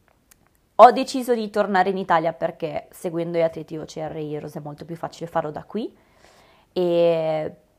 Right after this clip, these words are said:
perché oltre che, eh, gli allenamenti in un posto bellissimo, oltre che essere in una, un continente in cui la qualità di vita è totalmente più alta e diversa confronto a questa,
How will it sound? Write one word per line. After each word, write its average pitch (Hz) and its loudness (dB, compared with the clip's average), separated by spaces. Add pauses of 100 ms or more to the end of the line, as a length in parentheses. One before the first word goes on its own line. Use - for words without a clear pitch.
(180)
perché 180 4
oltre 196 0
che, 190 2
eh, 170 0
gli 180 -4
allenamenti 165 -6
in 160 -14
un 160 -12
posto - -14
bellissimo, 160 -8 (500)
oltre 175 -2
che 170 -2
essere 165 -2
in 160 -10
una, 156 -6
un - -20
continente 160 -12
in 156 -14
cui 160 -8
la 151 -8
qualità 151 -10
di 147 -12
vita 151 -14
è - -10
totalmente 147 -12
più - -16
alta 143 -6
e - -10
diversa 156 -8
confronto 156 -12
a 156 -12
questa, - -8